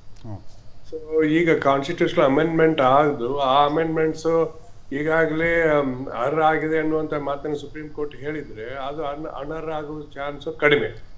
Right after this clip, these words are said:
Speaker 2: ಎರಡನೇದು, ಈಗ Supreme Court ಈಗ ಕಳೆದ ಏಳು ದಿನಗಳ ಹಿಯರಿಂಗ್‌ನಲ್ಲಿ ಏನು ನಡ್-, ನಡು ಪ್ರಶ್ನೆ ಕೇಳ್ತಾ ಇದೆ,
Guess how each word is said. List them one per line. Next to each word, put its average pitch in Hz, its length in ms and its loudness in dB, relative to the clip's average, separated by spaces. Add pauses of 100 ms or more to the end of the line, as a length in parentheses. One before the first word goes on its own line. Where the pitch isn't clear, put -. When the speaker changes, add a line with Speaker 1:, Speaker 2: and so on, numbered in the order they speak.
(440)
Speaker 2:
ಎರಡನೇದು, 151 760 2
ಈಗ 156 240 0
Supreme 165 500 0
Court 170 340 -2
ಈಗ 156 320 0 (600)
ಕಳೆದ 151 260 2
ಏಳು 156 440 4
ದಿನಗಳ 156 440 2
ಹಿಯರಿಂಗ್‌ನಲ್ಲಿ 147 840 2
ಏನು 156 520 0 (360)
ನಡ್-, 147 180 -4
ನಡು 156 220 6
ಪ್ರಶ್ನೆ 139 440 0
ಕೇಳ್ತಾ 156 300 0
ಇದೆ, 120 520 -2